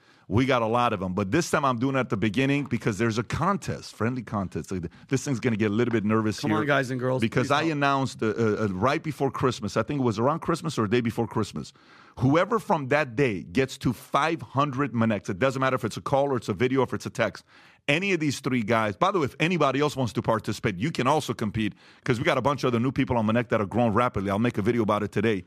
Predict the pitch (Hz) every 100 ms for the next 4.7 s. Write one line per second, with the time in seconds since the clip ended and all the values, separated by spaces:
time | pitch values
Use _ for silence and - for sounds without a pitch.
0 | _ _ _ - 123 165 196 - 180 165
1 | 143 120 107 98 95 110 107 104 90 123
2 | 131 127 120 113 107 - 110 - 92 92
3 | 117 127 _ - - _ - 101 110 113
4 | - 110 117 123 - 127 135